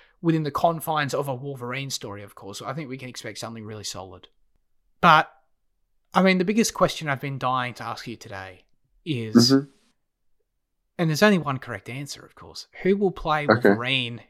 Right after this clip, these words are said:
Speaker 1: in Insomniac's universe?
Speaker 2: Steve Bloom?
Speaker 1: Oh, that'd be cool.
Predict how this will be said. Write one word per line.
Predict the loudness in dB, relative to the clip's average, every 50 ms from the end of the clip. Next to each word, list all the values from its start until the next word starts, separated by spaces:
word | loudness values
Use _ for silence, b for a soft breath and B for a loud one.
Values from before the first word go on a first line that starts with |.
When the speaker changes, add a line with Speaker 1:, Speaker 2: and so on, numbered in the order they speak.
| _ _ -6
Speaker 1:
in | -4 -4
Insomniac's | -4 -4 -4 -4 -4 -4 -4 -6 -8 -8 -10 -10 -10 -10 -10
universe? | -8 -8 -8 -10 -10 -10 -10 -10 -12 -12 _ _ _ _ _ _ -20 -20 -20 -20 _ _ _ _ _ _ _ _ _ _ _ _ _ _ _ _ _ _ _ _ _ -6 0
Speaker 2:
Steve | 6 8 10 10 10 12
Bloom? | 10 10 10 10 8 6 2 -4 _ _ _ _ _ _ _ _ _ _ _ _ _ _ _ _ _ _ _ _ _ _ _ 0
Speaker 1:
Oh, | 6 8 10 10 10 8 6
that'd | 4 -2 -4
be | -4
cool. | -6 -6 -8 -8 -8 -8 -8 -10 -12